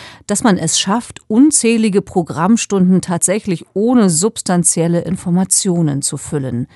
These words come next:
Journalisten interviewen Journalisten, Journalisten interviewen Bürger oder den Bürgermeister aus Haltern am See. Menschen, die mit dem Absturz oder dessen Ursache nicht direkt etwas zu tun haben. Trotzdem habe ich keine Sendung ausgeschaltet.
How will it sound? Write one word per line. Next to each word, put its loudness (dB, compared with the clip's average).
Journalisten 2
interviewen 4
Journalisten, 2
Journalisten 2
interviewen 4
Bürger 2
oder 4
den 2
Bürgermeister 2
aus -2
Haltern 2
am 4
See. 0
Menschen, 4
die 2
mit 4
dem 2
Absturz 0
oder 2
dessen 0
Ursache 0
nicht 4
direkt -4
etwas -4
zu -4
tun 0
haben. -8
Trotzdem 2
habe 4
ich -6
keine 2
Sendung 0
ausgeschaltet. -8